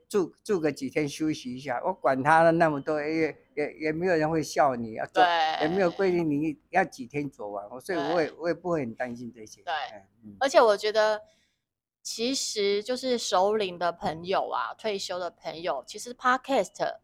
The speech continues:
Speaker 2: 这个声音经济，
Speaker 1: 嗯。
Speaker 2: 其实是一个很好开始
Speaker 1: 嗯。
Speaker 2: 去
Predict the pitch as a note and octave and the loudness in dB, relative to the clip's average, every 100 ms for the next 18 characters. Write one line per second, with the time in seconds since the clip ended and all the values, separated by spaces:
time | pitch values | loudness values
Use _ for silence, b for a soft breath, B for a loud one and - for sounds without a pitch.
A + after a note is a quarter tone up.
0 | _ D#4 D#4+ A#3+ - B3+ B3+ B3 A#3+ B3+ | _ -2 0 0 2 0 -2 -6 -6 -4
1 | B3+ A3+ A#3+ - A#3+ F#3 C3+ _ _ _ | -4 -2 -4 -4 -4 -4 -6 _ _ _
2 | _ _ _ - A#3 C4+ - A#3 A#3 - | _ _ _ -6 -4 -2 -4 -4 -4 -4
3 | C#4 B3 - A3 - G#3 G3 G3+ F#3+ A#3+ | -4 -6 -8 -6 0 0 0 -2 -2 -4
4 | - G3 E3+ D#3 - - A#3+ A#3+ C#4 - | 0 4 4 2 -6 0 4 4 2 -2
5 | - F3+ B2+ - _ _ A3 C4 B3+ A#3 | -6 -10 -12 -16 _ _ -10 -6 -4 -4
6 | A3 G#3 G3+ | -4 -4 -8